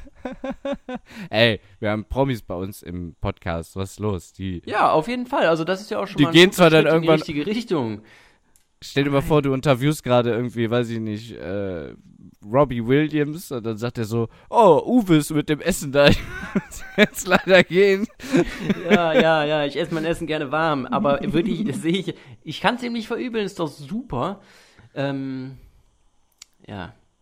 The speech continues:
Speaker 2: aber für uns halt blöd, weil es war, ja, wir wurden ja gerade so, so deep, ja, tief.
Speaker 1: Ja, ja.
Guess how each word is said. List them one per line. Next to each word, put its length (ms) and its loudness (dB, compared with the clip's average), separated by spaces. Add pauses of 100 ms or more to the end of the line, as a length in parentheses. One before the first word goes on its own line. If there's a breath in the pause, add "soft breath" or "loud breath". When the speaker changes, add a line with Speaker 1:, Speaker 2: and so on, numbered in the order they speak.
(260)
Speaker 2:
aber 460 -2
für 160 -4
uns 180 2
halt 140 4
blöd, 320 4
weil 100 6
es 120 0
war, 160 2 (160)
ja, 440 4
wir 240 -6
wurden 180 -4
ja 80 -6
gerade 380 -10
so, 400 -10
so 260 -8 (480)
deep, 460 -10 (200)
ja, 200 -10 (240)
tief. 240 -12 (120)
Speaker 1:
Ja, 240 -6 (360 soft breath)
ja. 200 -8